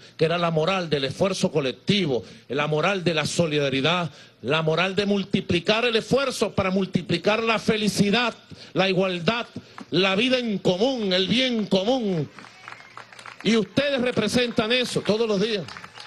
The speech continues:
Hay una consigna por ahí que dice, "Sí se puede", muy bonita.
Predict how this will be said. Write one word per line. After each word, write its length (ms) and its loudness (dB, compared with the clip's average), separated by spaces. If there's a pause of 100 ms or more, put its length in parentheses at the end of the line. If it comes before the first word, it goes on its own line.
(2250)
Hay 180 0
una 160 0
consigna 520 0
por 160 2
ahí 200 -2
que 120 0
dice, 360 0
"Sí 180 0
se 160 0
puede", 460 -2 (480)
muy 180 0
bonita. 420 -2